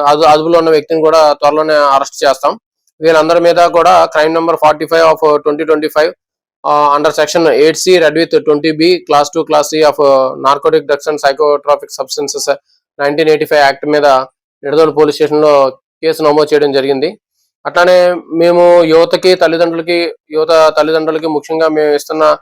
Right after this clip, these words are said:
సందేశం ఏంటంటే, ఎట్టి పరిస్థితుల్లోనూ మీ పిల్లలు ఇంట్లో నుంచి బయటికి వెళ్ళిన తర్వాత ఎవరితో తిరుగుతున్నారు, ఆ, ఏం చేస్తున్నారు అనేది దయచేసి మీరంతా కూడా కొంచెం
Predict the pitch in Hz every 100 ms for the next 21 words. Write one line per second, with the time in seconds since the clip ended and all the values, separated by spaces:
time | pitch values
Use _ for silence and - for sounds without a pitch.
0 | _ _ _ _ 151 147 156 156 151 147
1 | 143 156 180 _ _ _ - 147 175 185
2 | 170 180 185 185 190 185 175 170 165 175
3 | 170 160 170 156 175 175 175 156 151 160
4 | 160 165 165 156 156 151 156 147 - 139
5 | 147 175 185 170 165 160 156 156 165 170
6 | - _ _ _ 151 160 151 156 165 165
7 | 160 156 160 156 160 160 156 185 _ _
8 | _ 143 151 156 175 170 165 151 156 165
9 | 160 165 160 156 147 147 143